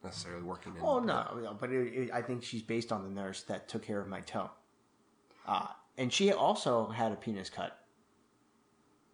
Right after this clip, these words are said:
Speaker 1: That, that seems like an offensive way of, of talking about someone's hair,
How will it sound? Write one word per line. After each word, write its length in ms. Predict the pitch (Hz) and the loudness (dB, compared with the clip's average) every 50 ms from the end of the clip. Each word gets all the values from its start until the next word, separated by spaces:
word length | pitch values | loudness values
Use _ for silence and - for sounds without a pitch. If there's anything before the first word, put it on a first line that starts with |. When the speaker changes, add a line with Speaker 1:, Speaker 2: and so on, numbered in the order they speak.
| _ _ _ _ - _ - 147 | _ _ _ _ -20 _ -14 -8
Speaker 1:
That, 400 | 127 98 90 90 - - 92 95 | -6 -4 -4 -4 -6 -8 -10 -8
that 300 | - 95 95 92 92 - | -6 -4 -4 -4 -4 -4
seems 460 | - - - - 113 113 113 113 107 101 | -2 -2 0 2 4 4 4 2 2 0
like 300 | 98 90 87 85 - - | -2 -2 -4 -4 -8 -10
an 80 | 85 | -10
offensive 440 | 82 - - 90 90 82 90 87 82 | -10 -8 -8 -6 -6 -4 -6 -6 -6
way 280 | 87 85 87 85 85 85 | -6 -4 -4 -4 -4 -6
of, 180 | 85 82 82 | -8 -8 -10
of 260 | - 87 82 82 85 85 | -10 -10 -10 -10 -12 -10
talking 280 | - 87 82 82 78 85 | -6 -6 -6 -6 -8 -10
about 220 | 80 80 82 - | -10 -10 -8 -8
someone's 300 | - - 87 87 87 - | -8 -8 -8 -8 -10 -10
hair, 420 | - - 87 87 90 95 98 104 | -12 -12 -10 -8 -6 -6 -6 -8